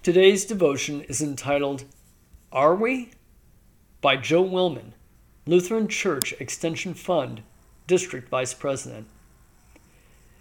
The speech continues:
"Sticks and stones may break my bones, but words will never hurt me."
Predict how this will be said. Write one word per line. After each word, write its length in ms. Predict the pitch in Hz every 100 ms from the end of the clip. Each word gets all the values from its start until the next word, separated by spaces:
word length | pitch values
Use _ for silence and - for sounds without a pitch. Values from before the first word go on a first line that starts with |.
| _
"Sticks 400 | - - 233 226
and 140 | 233 196
stones 440 | - 196 165 127
may 120 | 147
break 280 | 139 160 156
my 140 | 151 135
bones, 540 | 151 147 120 123 -
but 240 | 165 170
words 360 | 165 190 214 208
will 120 | 196
never 240 | 175 165 165
hurt 360 | - 180 180
me." 260 | 120 104